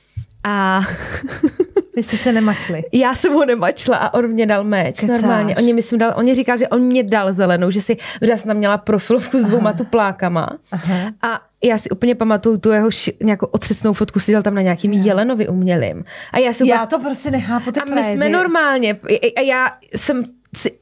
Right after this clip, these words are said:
Speaker 1: já si ho fakt normálně pamatuju z toho Tinderu a dala jsem prostě doleva.
Speaker 2: Mhm.
Speaker 1: A vlastně, a pak jsme se potkali jako
Speaker 2: To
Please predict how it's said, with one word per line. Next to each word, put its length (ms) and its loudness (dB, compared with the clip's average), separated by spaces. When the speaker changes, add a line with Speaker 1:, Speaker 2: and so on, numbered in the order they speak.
Speaker 1:
já 100 2
si 140 2
ho 60 4
fakt 340 -6
normálně 340 0
pamatuju 480 0
z 120 -4
toho 160 2
Tinderu 380 0
a 100 0
dala 200 2
jsem 120 -6
prostě 220 -4
doleva. 600 0
Speaker 2:
Mhm. 400 -4
Speaker 1:
A 60 -12
vlastně, 680 0
a 40 -2
pak 200 -4
jsme 120 -2
se 100 2
potkali 340 0
jako 140 -4
Speaker 2:
To 40 -10